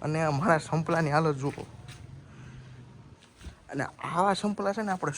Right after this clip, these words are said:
સુરતની અંદર હોય ને તો આપણે શું કહીએ ખબર? કે આ actually-માં ચંપલા મને નહીં ચાલે. હું ને મેઇન વસ્તુ મને પોઇન્ટ શું જોવા મળ્યો ખબર? આ ગામની અંદર કેમેરા છે, જુઓ. આ ગામની અંદર હાલની તકે કેમેરા છે. આનાથી અલગ અલગ બજારો પડે છે.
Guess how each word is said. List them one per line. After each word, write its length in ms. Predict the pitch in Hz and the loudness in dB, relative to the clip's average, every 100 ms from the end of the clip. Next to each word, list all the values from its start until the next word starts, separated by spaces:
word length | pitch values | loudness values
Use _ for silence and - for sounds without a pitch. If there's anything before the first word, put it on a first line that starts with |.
| - | 0
સુરતની 500 | 170 214 - 202 202 | 4 4 2 0 2
અંદર 220 | 208 220 | 2 2
હોય 140 | 233 | 2
ને 160 | 202 131 - - - - | 2 0 -2 -16 -10 4
તો 80 | |
આપણે 320 | 156 175 - 202 | 6 6 4 2
શું 180 | 226 | 2
કહીએ 160 | 175 147 | 0 0
ખબર? 240 | 165 190 - - - - | 2 0 0 -6 -20 2
કે 140 | 165 156 | 6 8
આ 80 | |
actually-માં 1000 | 120 127 - 233 240 240 233 226 226 220 | 8 4 2 4 6 8 10 10 8 6
ચંપલા 360 | 190 202 240 220 | 6 6 6 6
મને 240 | 202 214 | 6 8
નહીં 320 | 151 156 180 156 | 8 8 8 6
ચાલે. 340 | - 127 120 - - - - | 2 2 0 -4 -20 -20 -2
હું 140 | 147 170 - - - - - - 156 | 2 2 -2 -18 -18 -18 -18 -10 -2
ને 200 | 156 123 95 | 0 0 2
મેઇન 280 | 139 175 196 | 8 10 12
વસ્તુ 280 | 202 - 202 | 8 6 6
મને 200 | 202 190 | 10 8
પોઇન્ટ 280 | 196 208 226 | 8 6 8
શું 100 | 190 | 6
જોવા 120 | 185 | 8
મળ્યો 160 | 160 | 8
ખબર? 200 | 156 180 - - - - | 6 4 0 -4 -10 -2
આ 60 | 139 | 8
ગામની 380 | 156 190 185 | 10 10 8
અંદર 160 | 196 156 | 6 6
કેમેરા 500 | - 175 208 185 123 | 4 4 4 6 4
છે, 220 | 120 127 | 4 4
જુઓ. 220 | 123 120 - - - - - - - - - - - - _ - | 4 4 -2 -10 -18 -18 -18 -18 -20 -20 -20 -20 -20 -20 _ 0
આ 120 | 147 | 4
ગામની 340 | 156 180 185 | 4 4 2
અંદર 200 | 190 190 | 2 2
હાલની 220 | 175 196 | 0 0
તકે 180 | 185 190 | -2 -4
કેમેરા 440 | 180 220 214 156 131 | -2 0 2 4 2
છે. 200 | 143 131 - - - - 151 | 0 -6 -10 -20 -20 -8 -2
આનાથી 360 | 170 - 180 | -2 0 4
અલગ 220 | 175 185 | 6 8
અલગ 200 | 185 175 | 8 8
બજારો 340 | 170 185 180 147 | 8 8 8 6
પડે 260 | 151 147 | 4 4
છે. 120 | - | 4